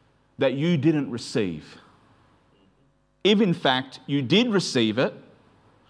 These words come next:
why do you boast as if you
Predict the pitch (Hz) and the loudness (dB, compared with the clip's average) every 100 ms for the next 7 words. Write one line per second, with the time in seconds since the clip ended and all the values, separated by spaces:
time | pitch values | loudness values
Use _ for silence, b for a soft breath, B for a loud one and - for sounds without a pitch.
0 | b 120 165 226 277 226 214 196 160 127 | b 2 6 8 6 4 4 2 2 2
1 | 254 208 196 - - - - _ _ _ | 4 4 0 -2 -14 -18 -20 _ _ _
2 | _ _ _ _ - 202 185 214 170 202 | _ _ _ _ -2 2 4 4 2 -2